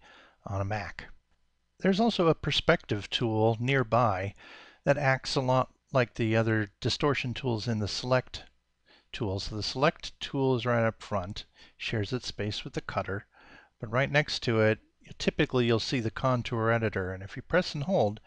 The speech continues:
you'll have access to the perspective lasso, the perspective tool.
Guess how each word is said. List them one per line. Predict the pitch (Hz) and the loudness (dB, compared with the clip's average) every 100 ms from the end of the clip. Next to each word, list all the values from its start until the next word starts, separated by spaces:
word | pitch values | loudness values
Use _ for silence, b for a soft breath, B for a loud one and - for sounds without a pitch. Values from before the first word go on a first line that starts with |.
| B B B | B B B
you'll | 135 123 | 2 4
have | 127 | 6
access | 123 - 127 - | 4 2 -4 -4
to | - 117 | -8 -6
the | 110 - | -6 -4
perspective | 117 - - 135 - 113 104 98 - - _ - - | -4 -4 -2 -4 0 0 2 0 -8 -20 _ -18 0
lasso, | 113 98 - 107 98 98 | 2 2 0 -2 -2 0
the | 107 | -4
perspective | - 113 - 123 - 107 - | -2 -2 0 0 0 -8 -6
tool. | - 117 101 98 | -4 -2 0 -2